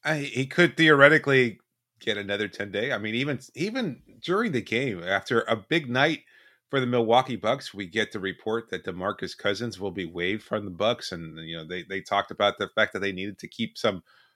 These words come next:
roster flexibility there. It's, it's a strange time around the N B A for transactions of this type. I,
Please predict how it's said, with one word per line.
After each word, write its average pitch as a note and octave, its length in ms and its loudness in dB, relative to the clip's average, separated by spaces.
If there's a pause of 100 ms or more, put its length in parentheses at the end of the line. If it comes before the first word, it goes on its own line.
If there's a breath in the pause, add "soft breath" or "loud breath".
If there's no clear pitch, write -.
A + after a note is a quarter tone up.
(140)
roster C3+ 520 4
flexibility B2+ 640 0
there. B2 260 -4
It's, - 240 -16
it's - 140 -16
a F#2 60 -10
strange A#2+ 680 -2
time B2+ 220 4
around A#2 260 0
the G#2+ 140 -4
N A2 140 -4
B G#2+ 120 -2
A G#2+ 100 -2
for F#2 360 -6 (400 soft breath)
transactions A2 800 4
of F#2 80 -4
this F2 180 -8
type. G2 400 0
I, F2 160 -6